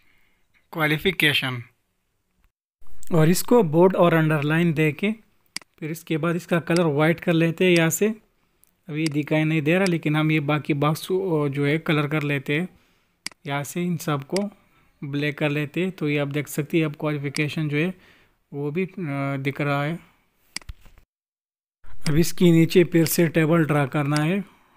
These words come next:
ड्रा टेबल, और यहाँ से एक टेबल को ड्रा कर लेते हैं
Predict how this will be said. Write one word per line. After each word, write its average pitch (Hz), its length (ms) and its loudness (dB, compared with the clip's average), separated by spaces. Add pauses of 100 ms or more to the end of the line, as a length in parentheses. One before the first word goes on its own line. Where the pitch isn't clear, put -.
(120)
ड्रा 143 260 -4
टेबल, 147 400 -2
और 156 180 0
यहाँ 143 200 0
से 170 260 -2
एक 180 140 -6
टेबल 151 280 -2
को 156 160 0
ड्रा 139 260 2
कर 143 180 -2
लेते 143 400 -2
हैं 185 100 -4